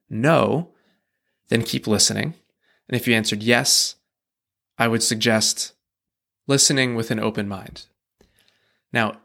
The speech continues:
any time that you have this thought, "I should be further along," from this moment on, for the rest of your life, I want you to remember this episode. I want you to remember this picture that I'm gonna describe.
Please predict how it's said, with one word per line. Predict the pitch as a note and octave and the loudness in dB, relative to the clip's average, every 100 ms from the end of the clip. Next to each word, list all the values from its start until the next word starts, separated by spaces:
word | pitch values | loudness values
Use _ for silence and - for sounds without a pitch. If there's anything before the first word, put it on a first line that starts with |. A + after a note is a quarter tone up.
| _ | _
any | C3 E3 G3+ | 2 4 2
time | G#3 - D3 C#3+ C3+ | 0 -4 -2 0 0
that | A#2 | 0
you | A#2 B2+ | 0 0
have | B2 A#2 | -2 -2
this | A#2+ A2+ - | -2 -2 0
thought, | G#2 G2 - _ _ _ _ _ - | -2 -2 -10 _ _ _ _ _ -2
"I | A#2+ | 2
should | B2 D#3 C3+ | 4 4 0
be | C3+ | -2
further | - A#2+ A2+ A2+ | 0 0 2 0
along," | A#2 A2 G2+ F#2+ G#2 - _ _ _ _ _ _ _ _ _ | -2 -4 -4 -6 -12 -20 _ _ _ _ _ _ _ _ _
from | - B2+ A#2 | 0 0 4
this | B2+ - | 2 4
moment | C#3+ D3 C3 | 2 2 2
on, | G#2+ G2 | 2 -2
for | - | -4
the | F#3+ | -4
rest | F3 A#2 - C#3+ | -4 -2 -2 0
of | B2+ | 0
your | B2 | 0
life, | A2+ G#2 G2 - _ _ _ | 2 0 -2 -12 _ _ _
I | - | -2
want | A#2+ C3+ | 2 2
you | |
to | D3 | 4
remember | C3+ A2+ A2 A2+ | 4 4 2 4
this | G#2 G2+ - | 2 2 0
episode. | B2+ C3 C#3+ A#2+ | 0 2 4 4
I | |
want | G#2+ G#2+ | 2 0
you | A#2 | 0
to | G#2+ | 0
remember | G#2 G#2+ G#2+ G#2 G#2 - | 0 0 0 0 0 -4
this | - G2+ - - _ _ _ _ - | -4 -2 -2 -4 _ _ _ _ -6
picture | - - - G#2 A2 - _ _ _ _ | -2 2 2 0 -4 -8 _ _ _ _
that | A#2 | 0
I'm | A2+ | 2
gonna | A2 G#2 | 2 2
describe. | G#2 - G#2+ - | 0 0 -2 -4